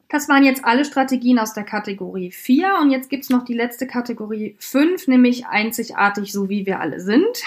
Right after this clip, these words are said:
<laughs> Das ist die Kategorie, das klingt ein bisschen seltsam.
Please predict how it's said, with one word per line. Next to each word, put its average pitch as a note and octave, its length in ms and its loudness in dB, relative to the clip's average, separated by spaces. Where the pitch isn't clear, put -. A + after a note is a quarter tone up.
<laughs> - 320 -2
Das G3 200 -8
ist G3 180 -6
die G3 60 -8
Kategorie, G3 640 -2
das D#4+ 100 -14
klingt G#3 220 -4
ein G#3+ 40 -2
bisschen G3 220 -4
seltsam. B3+ 480 -2